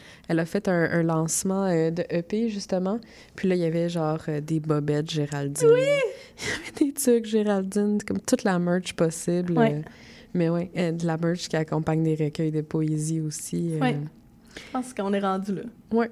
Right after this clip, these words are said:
Speaker 1: ben pourquoi pas, si on a les moyens de le faire,
Speaker 2: <laughs>
Speaker 1: puis on, on retrouve le plaisir, euh, de l'édition puis de l'impression avec ça, euh, pourquoi pas ?
Speaker 2: Puis tu sais, cette idée de m-,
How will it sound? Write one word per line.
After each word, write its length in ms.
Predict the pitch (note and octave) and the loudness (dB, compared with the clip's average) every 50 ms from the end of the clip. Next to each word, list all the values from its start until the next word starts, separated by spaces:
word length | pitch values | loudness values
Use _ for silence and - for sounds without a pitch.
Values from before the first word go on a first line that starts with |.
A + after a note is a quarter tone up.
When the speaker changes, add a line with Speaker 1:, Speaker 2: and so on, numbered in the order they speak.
| - - | -4 -6
Speaker 1:
ben 120 | G3+ G3 F#3+ | -4 -4 -4
pourquoi 280 | - - - - A3 G#3+ | -4 -4 -2 0 0 0
pas, 200 | - E3+ E3 E3+ | 2 2 2 2
si 160 | - - F#3+ | 2 2 2
on 140 | F3 E3+ E3+ | 4 4 4
a 60 | E3+ | 4
les 120 | E3+ E3+ | 4 4
moyens 280 | E3+ E3 E3 E3 F3 F#3 | 4 4 4 4 4 4
de 80 | F3+ | 4
le 80 | D#3+ E3+ | 2 2
faire, 320 | - - F3+ E3 D#3+ F3+ - - | 2 2 4 4 4 2 0 -2
Speaker 2:
<laughs> 80 | G3 G#3+ | 0 0
Speaker 1:
puis 160 | F#3 F3 E3+ | 2 2 4
on, 260 | D#3+ D#3+ D#3+ - - | 2 2 0 0 0
on 40 | F3+ | -2
retrouve 360 | E3+ - - - - F#3+ F#3 F#3+ | -4 -4 -6 -4 -2 0 2 2
le 80 | F3 | 0
plaisir, 600 | E3 - - E3+ E3 D#3+ E3 E3 E3 E3 E3 E3+ E3+ | 0 0 -2 -2 0 0 0 0 0 0 0 0 0
euh, 340 | E3+ D#3+ D3 D3 D3 D3+ D3 | 2 2 2 2 2 2 2
de 120 | D3+ D#3+ E3 | 2 0 0
l'édition 560 | E3 D#3 D#3 D#3+ - - - - F3 E3+ E3+ | 0 2 0 0 0 0 0 0 2 0 0
puis 100 | E3+ - - | 0 -2 0
de 60 | E3 | 0
l'impression 580 | D#3 D#3 - - - D#3 D#3 D3+ - F3 E3+ E3 | 0 0 0 0 0 0 0 0 0 0 0 0
avec 260 | D#3+ D3+ D3+ D3+ - | 0 0 -2 -2 -4
ça, 200 | - - - D#3+ | -4 -2 -2 -2
euh, 280 | D#3+ D#3 D3+ D3 D3 D3 D3 D#3 - - - - - - - - | -2 -2 -2 -4 -4 -6 -8 -10 -12 -16 -20 -20 -20 -20 -10 -4
pourquoi 440 | - G#3 G3 - - - G3 F3+ E3+ | -4 -4 -4 -4 -4 -2 -2 -2 -4
pas ? 280 | - - F#3 F#3 G3+ A3+ - - - - - - - - - - - - - - | -4 -2 -2 0 -2 -2 -6 -12 -20 -20 -18 -18 -16 -14 -14 -14 -16 -18 -18 -18
Speaker 2:
Puis 100 | - - | -16 -10
tu 80 | - - | -4 -2
sais, 180 | C#4 C#4 D4 | -2 0 0
cette 280 | C#4+ C#4 G#3+ G3 - - | 0 0 0 0 0 0
idée 420 | B3+ G#3+ F#3+ G#3 A3+ B3+ D4 D4+ | 0 2 6 6 6 6 6 2
de 140 | A#3 G3+ G3+ | 2 2 2
m-, 340 | F#3+ F3+ F#3 G3 G3 G3+ | 2 2 2 2 2 2